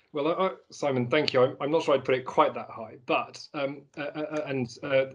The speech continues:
m-, maybe if I preface this with a word of warning about, um, Carluccio's and, and Debenhams, uh, it, it's worth remembering that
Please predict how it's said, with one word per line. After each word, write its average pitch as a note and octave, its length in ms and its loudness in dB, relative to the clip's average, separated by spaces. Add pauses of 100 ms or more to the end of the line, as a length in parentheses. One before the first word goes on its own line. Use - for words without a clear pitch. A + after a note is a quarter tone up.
(220)
m-, C#3+ 100 -6
maybe C3+ 220 4
if A#2 140 0
I A#2+ 140 2
preface B2 500 0
this B2+ 160 -6
with A#2+ 100 -4
a B2 40 -4
word B2+ 200 4
of A2+ 80 -4
warning B2 340 2
about, A2 400 -4 (180)
um, G#2 340 -2 (420)
Carluccio's A#2+ 560 0
and, A2 260 -2
and A2+ 160 -4
Debenhams, A2 480 0
uh, C3 120 -10
it, - 120 -12
it's D3 300 -6
worth E3 220 4
remembering C#3 680 0
that B2 360 -6